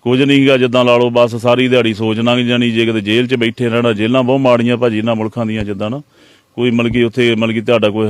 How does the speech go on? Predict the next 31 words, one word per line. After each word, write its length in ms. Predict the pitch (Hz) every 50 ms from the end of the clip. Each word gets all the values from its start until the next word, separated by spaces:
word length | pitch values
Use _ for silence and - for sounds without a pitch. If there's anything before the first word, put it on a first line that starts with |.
| 104
ਮਤਲਬ 320 | 101 107 107 107 110 117 113
ਕਿ 80 | 123
ਇੱਥੇ 240 | 123 127 - - 170
ਨਾਲੋਂ 200 | 165 175 170 170
ਇੰਡੀਆ 260 | 165 160 156 170 175
ਨਾਲੋਂ 220 | 175 175 175 175 170
ਮਤਲਬ 200 | 160 165 160 160
ਕਿ 100 | 160 165
ਜੇ 120 | 147 165
ਮੈਂ 120 | 165 170
ਕਹਾਂ 280 | 165 165 170 180 185 185
ਹੁਣ 200 | 180 180 170 175
ਜਿੱਦਾਂ 200 | 165 170 165 165
ਇੰਡੀਆ 260 | 151 151 156 160 165
ਵੀ 100 | 165 170
ਥੋੜ੍ਹਾ 220 | 151 156 165 170 175
ਜਿਹਾ 120 | 170 165
ਬੈਟਰ 260 | 139 135 135 135 -
ਹੋ 220 | - 160 143 139 131
ਗਏ 200 | 135 139 139 139
ਆ 40 |
ਜਿੱਦਾਂ, 280 | 131 131 127 123 147 175 - - - _ _ _ - - - _ _ _
ਪਰ 160 | - 143 143 143
ਉਧਰ 560 | 151 156 160 - - - - 160 151 180 180
ਉਹ 120 | 180 190
ਟਾਈਮ 240 | 180 185 175 165 160
'ਚ 60 | -
ਬਹੁਤ 200 | 156 127 131 139
ਮਾੜੀਆਂ 300 | 139 120 107 101 101 98
ਜੇਲ੍ਹਾਂ 240 | 92 92 90 98 95
ਸੀਗੀਆਂ। 200 | 90 87 90 104